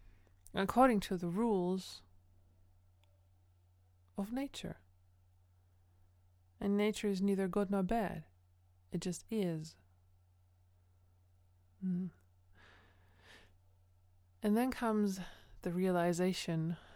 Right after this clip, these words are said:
of pain, and somehow this causes suffering.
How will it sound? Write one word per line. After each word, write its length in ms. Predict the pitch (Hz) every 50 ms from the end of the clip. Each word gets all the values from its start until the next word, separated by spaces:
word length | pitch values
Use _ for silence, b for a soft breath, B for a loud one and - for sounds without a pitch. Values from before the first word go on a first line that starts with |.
| B B B B B B B B B B - -
of 520 | - 175 165 160 160 156 156 151 156 156 - - - - - - - - - - _ - - - - - _ _ _ _ _ _ _ _ _ _ _ _ _ - _ _ _ _ _ _ _ _ _ _ _ _ _ _ -
pain, 560 | - - - 196 180 170 160 165 170 190 202 196 - - _ _ _ _ _ _ _ _ _ _ _ _ -
and 260 | 185 170 165 165 160
somehow 920 | - - - 196 185 185 180 180 170 - - - - 185 165 160 160 160
this 200 | 170 170 170 -
causes 500 | - - - 160 160 156 160 156 151 - - -
suffering. 720 | - - - - 190 180 - - 165 156 147 147 147 165